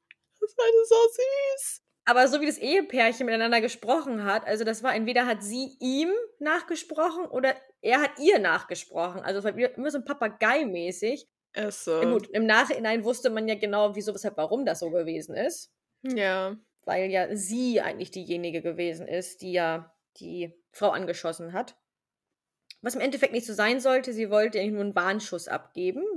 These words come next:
Speaker 2: der ans
Speaker 1: Ein bisschen daneben ging.
Speaker 2: Äh, genau, der an, der an den beiden vorbeigehen sollte und dann hat sich aber die andere Frau dann bewegt und ist angeschossen worden von ihr. Und das wusste er ja. Er hat das ja alles mit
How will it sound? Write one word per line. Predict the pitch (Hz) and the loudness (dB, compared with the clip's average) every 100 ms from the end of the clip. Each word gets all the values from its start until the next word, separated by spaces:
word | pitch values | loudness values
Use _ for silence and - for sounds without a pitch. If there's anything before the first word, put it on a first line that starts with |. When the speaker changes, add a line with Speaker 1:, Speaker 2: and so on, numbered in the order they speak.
| 240 | -2
Speaker 2:
der | 208 - | -2 -2
ans | 202 196 202 - - - - _ _ _ | -6 -8 -12 -20 -20 -20 -20 _ _ _
Speaker 1:
Ein | 247 | -2
bisschen | 311 302 294 | 0 2 6
daneben | 277 254 214 190 202 | 8 10 8 8 2
ging. | 202 240 254 _ _ _ - | 2 2 -4 _ _ _ -6
Speaker 2:
Äh, | 262 | 2
genau, | 285 247 165 190 202 | 4 4 4 0 0
der | 240 233 | -2 0
an, | 220 226 226 - _ _ _ _ _ | 0 -2 -6 -12 _ _ _ _ _
der | - 220 | -4 -2
an | 226 | 0
den | 226 226 | 0 4
beiden | 214 247 | 4 4
vorbeigehen | 240 220 196 240 233 262 269 262 | 0 0 4 2 2 -2 -2 2
sollte | 254 269 277 277 | 2 2 0 -4
und | - 214 | -4 -4
dann | 220 | -4
hat | 220 220 | -6 -10
sich | - | -8
aber | - | -6
die | 202 | -4
andere | - 196 214 | -6 -6 -8
Frau | 214 - 208 | -6 -2 0
dann | 208 | -2
bewegt | 196 180 214 233 - 214 | -4 -6 -6 -6 -10 -10
und | 208 208 202 _ _ _ _ _ _ _ _ - | -8 -10 -14 _ _ _ _ _ _ _ _ -8
ist | |
angeschossen | 180 214 180 175 165 | -4 -4 -6 -8 -8
worden | 165 165 | -8 -8
von | 185 - | -16 -14
ihr. | - - _ _ _ - _ - | -16 -16 _ _ _ -20 _ -4
Und | 185 | -2
das | 202 | 0
wusste | 202 208 - | -2 -4 -4
er | - | -8
ja. | - - - | -8 -10 -12
Er | 185 | -10
hat | 196 | -8
das | 185 - | -8 -6
ja | - | -4
alles | 190 185 | -4 -6
mit | 175 - | -10 -12